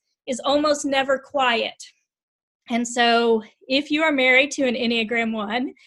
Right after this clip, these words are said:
<laughs> it can be tough. I mean, as, once you know you're an Enneagram one, you can work on quieting that critic, uh, and at least keeping some of that to yourself. Uh, but that takes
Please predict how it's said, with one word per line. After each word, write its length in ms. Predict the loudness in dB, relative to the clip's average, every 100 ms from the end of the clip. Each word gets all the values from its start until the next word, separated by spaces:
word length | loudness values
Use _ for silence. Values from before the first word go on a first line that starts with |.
| _
<laughs> 340 | -20 -20 _ -2
it 800 | 0 -2 -8 -10 -14 -2 0 0
can 160 | -2
be 180 | -2 -2
tough. 380 | 2 0 0 -6 -4
I 80 | 0
mean, 200 | 2 0 -6 -10
as, 180 | -14 -18 _ _ _
once 300 | -2 -2 0
you 100 | 0
know 180 | 2 4
you're 180 | 2 2
an 60 | 2
Enneagram 500 | 4 2 2 0 0
one, 380 | 0 -2 -4 -4
you 100 | -2
can 180 | 0
work 240 | 2 0 0
on 180 | -4 -4
quieting 680 | -2 0 2 0 0 0
that 360 | 0 0 0 -4 -14 _ _ _ _ -6
critic, 500 | 0 2 2 0 -16 _ _ _
uh, 40 | -2 0 0 0
and 140 | -2
at 100 | -4
least 440 | -4 -4 -4 -6
keeping 320 | -6 -4 -4 -6
some 280 | -4 -2 -2
of 120 | 0
that 260 | 0 0 -4
to 100 | -4
yourself. 720 | -4 -6 -6 -6 -4 -4 -6 _ _ _ _ _
Uh, 240 | -8 -4 -2
but 240 | -2 0
that 220 | 2 0
takes 440 | 0 -2 -2 -10